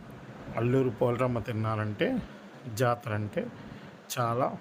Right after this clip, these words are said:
ఫేమస్గా ఉంటుంది. ఇక్కడ పోలరమ్మకి బంగారు చీర కడతారు.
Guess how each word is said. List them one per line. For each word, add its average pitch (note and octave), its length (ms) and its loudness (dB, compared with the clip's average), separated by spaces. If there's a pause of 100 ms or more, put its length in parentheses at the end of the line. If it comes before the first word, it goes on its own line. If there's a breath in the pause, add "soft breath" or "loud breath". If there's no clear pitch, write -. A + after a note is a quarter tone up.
(340 loud breath)
ఫేమస్గా A#2+ 540 0
ఉంటుంది. A#2 380 -2 (640 loud breath)
ఇక్కడ A#2+ 200 0 (380)
పోలరమ్మకి A#2+ 600 0 (260)
బంగారు B2 460 2
చీర A#2 220 0 (300)
కడతారు. A#2 480 -2